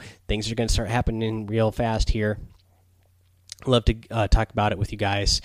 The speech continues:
Uh, so come, come over there. And then, of course, uh, you know, if you also want to get your art featured, uh, on the show,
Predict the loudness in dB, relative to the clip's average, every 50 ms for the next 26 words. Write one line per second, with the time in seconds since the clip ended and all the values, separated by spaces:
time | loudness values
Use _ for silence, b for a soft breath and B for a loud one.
0 | B B B B B B B -8 -4 -4 -2 -2 -2 -2 -2 -2 0 0 0 0
1 | -2 -6 -2 0 0 2 4 4 4 4 4 4 4 4 4 2 2 2 0 0
2 | 0 0 -2 0 2 4 6 6 6 4 0 B B B B B -2 0 2 2
3 | 2 4 4 4 4 2 2 4 6 6 6 6 6 6 6 6 4 6 6 8
4 | 8 8 8 6 4 4 2 0 -2 -2 -2 -2 -2 -2 0 2 2 2 2 2
5 | 0 -2 -2 -2 -2 -4 -2 -2 0 2 2 2 2 0 B B B B B B
6 | -8 -4 -4 -4 -4 -4 -2 -2 -2 0 -2 0 2 6 6 6 6 6 4 2